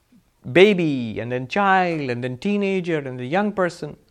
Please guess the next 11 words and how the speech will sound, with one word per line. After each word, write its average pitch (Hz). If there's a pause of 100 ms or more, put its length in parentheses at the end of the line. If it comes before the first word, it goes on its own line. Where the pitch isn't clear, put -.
(140)
So -
develop. 135 (560)
Um, 110 (300)
vardhate, 110
grows. 120 (1120)
Viparinamate, 220
maturity. 202 (760)
So 131
a, 131 (540)
a 127
middle-aged 160